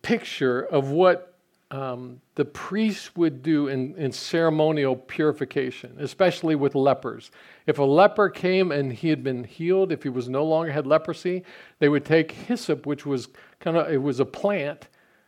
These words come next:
and they would sprinkle him with the cleansing. And so here David is appealing to God,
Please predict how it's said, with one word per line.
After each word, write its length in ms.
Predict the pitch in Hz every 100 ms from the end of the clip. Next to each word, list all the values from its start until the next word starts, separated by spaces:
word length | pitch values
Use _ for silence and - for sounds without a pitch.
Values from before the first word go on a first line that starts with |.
| _
and 120 | 147 135
they 120 | 151
would 180 | 139 135
sprinkle 800 | - _ 190 196 - 156 131 127
him 480 | - 131 113 107 131 _ _ _ _
with 400 | 135 127 117 - _ _ _ _
the 100 | 143
cleansing. 760 | - - 156 156 135 123 104 107 _ _ _ _ _ _ _ _ _ _ _ _ _ _ _ _ _ -
And 120 | 147
so 200 | 175 151
here 320 | - 226 208
David 400 | 147 190 190 180
is 140 | 156
appealing 720 | 135 - - 220 226 220 202
to 120 | 190 160
God, 380 | 170 160 139